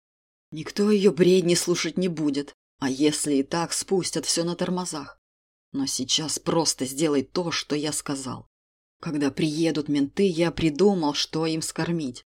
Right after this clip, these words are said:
Созвонимся». Он повторил последнее слово и вышел прочь.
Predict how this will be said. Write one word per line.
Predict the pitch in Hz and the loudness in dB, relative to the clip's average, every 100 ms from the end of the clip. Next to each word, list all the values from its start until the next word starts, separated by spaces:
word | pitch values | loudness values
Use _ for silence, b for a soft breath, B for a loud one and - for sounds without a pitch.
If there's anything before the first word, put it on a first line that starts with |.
| _ _ - | _ _ -8
Созвонимся». | - 165 170 185 185 143 - 131 - _ _ _ _ _ _ _ | -4 -2 0 0 0 0 -4 -8 -14 _ _ _ _ _ _ _
Он | 226 208 | 0 2
повторил | 180 - 180 208 | 0 2 4 4
последнее | 180 - 190 156 160 | 2 0 0 0 -2
слово | - 208 175 | 2 2 2
и | 165 | 0
вышел | 165 - 170 | -2 -4 -6
прочь. | - 151 143 | -8 -10 -10